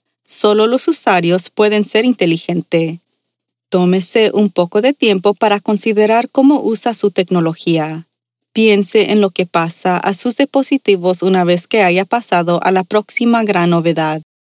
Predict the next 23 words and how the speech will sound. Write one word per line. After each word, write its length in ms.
Considere 560
lo 160
que 140
le 100
estamos 460
haciendo 500
a 140
nuestra 380
generación 640
más 180
joven 560
y 120
las 180
generaciones 720
que 140
siguen. 640
Y 220
antes 300
de 100
realizar 580
su 140
próxima 460
compra, 580